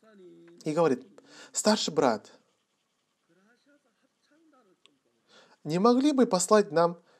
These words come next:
хор Грасиас?" А как раз этот день совпадает со днем проведения семинара. И поэтому я обратился к директору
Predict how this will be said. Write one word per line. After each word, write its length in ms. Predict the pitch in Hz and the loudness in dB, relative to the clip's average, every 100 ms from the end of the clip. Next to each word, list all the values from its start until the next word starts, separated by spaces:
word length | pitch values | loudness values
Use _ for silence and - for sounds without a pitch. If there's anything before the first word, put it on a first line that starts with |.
| _ | _
хор 280 | - - 143 | -6 2 2
Грасиас?" 680 | 139 175 131 120 107 - - _ _ _ _ _ _ _ _ _ _ _ _ _ - | 2 0 -2 -6 -8 -12 -18 _ _ _ _ _ _ _ _ _ _ _ _ _ -16
А 160 | - | -14
как 220 | - 180 240 | -12 -10 -6
раз 240 | 247 247 | -6 -6
этот 240 | 190 180 | -6 -6
день 160 | 147 247 | -4 -6
совпадает 580 | 240 170 - 170 208 208 | -4 -6 -4 -2 -2 -2
со 140 | 175 | -6
днем 240 | 151 185 214 | -4 -4 -2
проведения 800 | 160 147 139 175 160 160 160 160 _ _ _ _ _ _ _ _ _ _ _ | -2 -2 -4 -6 -4 -6 -6 -10 _ _ _ _ _ _ _ _ _ _ _
семинара. 720 | - - 165 175 160 120 110 - _ _ _ _ _ _ _ _ _ _ _ | -10 -8 -8 -6 -8 -8 -14 -20 _ _ _ _ _ _ _ _ _ _ _
И 100 | - | -14
поэтому 380 | 143 156 160 151 | -2 0 2 -2
я 440 | 135 123 135 135 135 | -4 -2 -2 -2 -4
обратился 580 | 127 143 139 143 - | -6 -8 -8 -8 -8
к 80 | 127 | -8
директору 680 | 120 151 170 156 135 120 117 | -8 -4 -4 -4 -6 -6 -8